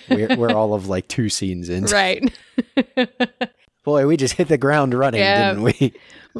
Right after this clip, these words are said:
Speaker 1: Well, getting back to the, uh, the scene at hand, um, Jane has yet another good line. "Tomorrow we're making voodoo dolls of the hospital staff."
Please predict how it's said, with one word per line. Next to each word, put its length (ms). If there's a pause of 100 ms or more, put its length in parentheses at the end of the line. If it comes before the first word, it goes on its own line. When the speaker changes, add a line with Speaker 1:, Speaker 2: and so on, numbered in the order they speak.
(200)
Speaker 1:
Well, 260
getting 260
back 260
to 120
the, 240
uh, 320 (100)
the 120
scene 360
at 200
hand, 800
um, 500 (180)
Jane 300
has 300
yet 220
another 440 (100)
good 220
line. 580 (800)
"Tomorrow 520
we're 160
making 440
voodoo 320
dolls 500
of 80
the 60
hospital 560
staff." 600